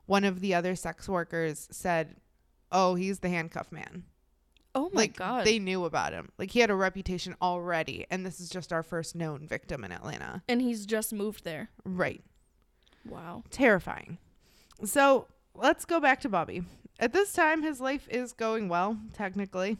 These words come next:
Speaker 1: Uh, he was living in Atlanta, and he was working at a law firm. In nineteen seventy-eight, he proposed to a woman named Sandra Powell,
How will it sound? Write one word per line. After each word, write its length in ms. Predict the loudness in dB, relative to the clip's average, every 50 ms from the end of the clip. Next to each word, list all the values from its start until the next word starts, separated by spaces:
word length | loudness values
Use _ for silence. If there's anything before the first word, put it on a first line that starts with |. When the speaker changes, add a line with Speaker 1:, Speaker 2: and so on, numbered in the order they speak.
| -6 -4
Speaker 1:
Uh, 260 | 0 2 4 4 4 2
he 140 | 0 -2 -4
was 120 | -4 -2
living 200 | -2 -2 -2 -2
in 80 | -2 -2
Atlanta, 500 | -2 -2 0 0 2 2 2 2 2 2
and 80 | 0 0
he 80 | -2 -2
was 140 | -4 -4
working 220 | -6 -8 -6 -6 -6
at 80 | -6
a 60 | -6 -4
law 220 | 0 2 2 2
firm. 460 | 0 0 0 2 2 2 2 0 -4 -6 _ -18 -20 -20 -20 -20 -20 -10 -4
In 80 | 0
nineteen 380 | 2 2 2 2 0 -4 -4 -4
seventy-eight, 720 | -2 -2 -2 0 2 0 0 -2 -4 -2 -2 -2 -2 -2 -4
he 160 | -6 -8 -6
proposed 460 | -6 -6 -6 -4 -2 -2 -2 -2 -2
to 80 | -2 -2
a 80 | -2
woman 280 | 0 0 0 0 0 0
named 220 | 0 0 -2 -2
Sandra 420 | -4 -4 -4 -2 -2 0 0 -2 -2
Powell, 540 | -4 -8 -8 -4 -2 -2 0 0 0 -2